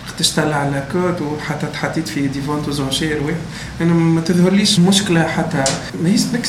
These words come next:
ضد الالتزام، معناتها عادية، معناتها لأنه حتى ال-، التفكير اليساري ولا ال-، الماركسي ما ي-، ما ينفيش أنه الناس تخدم على روحها ويولي عندها فلوس وتعيش، معناتها،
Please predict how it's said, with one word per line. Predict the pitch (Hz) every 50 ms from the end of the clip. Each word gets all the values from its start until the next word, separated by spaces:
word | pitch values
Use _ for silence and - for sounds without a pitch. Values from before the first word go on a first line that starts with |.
| -
ضد | 170 185 190 165 - 151 151 -
الالتزام، | 147 139 165 165 165 - 160 151 147 147 139 127 143 143 143 -
معناتها | - 151 170 170 196 202
عادية، | 233 - 262 202 185 180 180 190 196 202 202 208 175 151
معناتها | 143 143 160 165 156
لأنه | 151 160 - 208 214 202 185
حتى | - - 240 240 226 -
ال-، | 170 160 151 151 151 151 - - - - - - 170
التفكير | 160 165 - - 165 151 143 - - 180 180 180 165 156
اليساري | 151 147 143 143 143 - - 175 175 170 156 143 143 143
ولا | 151 147 147 143 143
ال-، | 139 143 143 143 143 - - - - - - -
الماركسي | 143 135 135 147 170 214 269 - - - - 175
ما | 175 165 165
ي-، | 185 185
ما | 185 208
ينفيش | 262 277 254 208 202 196 196 208 208 - -
أنه | 180 190 185 180
الناس | 170 170 180 185 - -
تخدم | 202 202 196 151 147 151
على | 143 135 131 135 127
روحها | 139 143 151 143 - 170 160 160 160 - - - - - -
ويولي | 151 156 151 160 170 165 160
عندها | 160 160 151 143 135 - -
فلوس | 151 151 160 160 - -
وتعيش، | 151 - 160 160 147 156 147 - - -
معناتها، | - - - 143 143 143 135 139 151